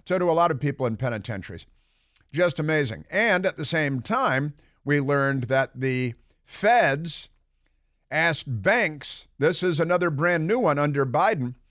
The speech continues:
feds asked banks to search customer data for words like Trump, maga, and to see where they shopped. If they shopped at Cabela's,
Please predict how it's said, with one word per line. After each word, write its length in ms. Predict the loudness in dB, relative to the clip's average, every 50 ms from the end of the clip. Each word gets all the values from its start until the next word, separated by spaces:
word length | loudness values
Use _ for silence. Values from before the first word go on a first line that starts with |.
| _ _ _ _ _
feds 440 | _ -4 2 4 4 4 4 2 2
asked 300 | 2 2 2 0 0 -2
banks 300 | -2 0 0 0 -2 -4
to 120 | -6 -6 -4
search 380 | -2 -2 0 -2 -2 -2 -4
customer 440 | -2 0 0 0 0 0 0 0 0
data 360 | 2 2 2 2 4 2 2
for 180 | 0 0 -2 -2
words 340 | 0 2 2 2 2 0 0
like 220 | -2 -2 -2 -4
Trump, 420 | -6 -4 -2 0 0 0 -2 -4 -8 -8
maga, 500 | -4 -2 0 0 0 2 2 0 0 0 _ _ _ _ _ _ _ -4
and 280 | 0 0 2 0 0
to 120 | -2 -4 -4
see 260 | -2 -2 -2 0 0
where 260 | 0 2 2 2 2
they 200 | 2 2 0 0
shopped. 600 | 0 -2 -2 0 4 4 4 4 2 0 -4 -14 _ _ _ _ -4
If 160 | -2 -2 0
they 140 | 0 0 0
shopped 380 | 0 0 2 2 2 2 0
at 160 | -4 -4 -4
Cabela's, 800 | -2 -2 -2 0 2 2 4 4 4 4 2 2 0 -4 -10 -14